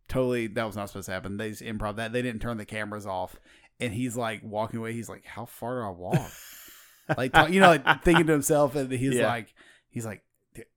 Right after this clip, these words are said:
Speaker 1: he's like, "There's a rock." He's like, "So I just commit?" And so he's just like, "All right." <laughs> Just whoop, and walks over the rock.
Speaker 2: That's really funny. Um, so we have Chris Pine, who played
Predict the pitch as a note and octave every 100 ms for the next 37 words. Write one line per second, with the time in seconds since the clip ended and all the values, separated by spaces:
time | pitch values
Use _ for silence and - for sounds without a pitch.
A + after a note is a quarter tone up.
0 | - A2 G#2 F#2 G#2 A2 F#2 - C#3 A2+
1 | - A#2 G2+ G2 G#2 A2 B2 - A2+ F#2+
2 | A2 - C3+ A#2 C3+ B2+ C3 D3+ C3+ G3
3 | - A#2+ E3+ F3 D#3 E3+ D3+ D#3+ E3+ G3
4 | F3+ - - F#3+ D3+ D#3 D#3 A#3+ C4 E3
5 | D3 D#3+ F3+ - E3+ D#3 D#3 A#2+ A#2+ -
6 | A#2+ A2+ A#2+ G#2 G#2 G#2+ G#2 G#2+ - -
7 | - - - - A#2+ A2 - - - C3+
8 | C3+ B2 - E3+ - D3+ C#3 C3 C3+ -
9 | B2+ A#2 A2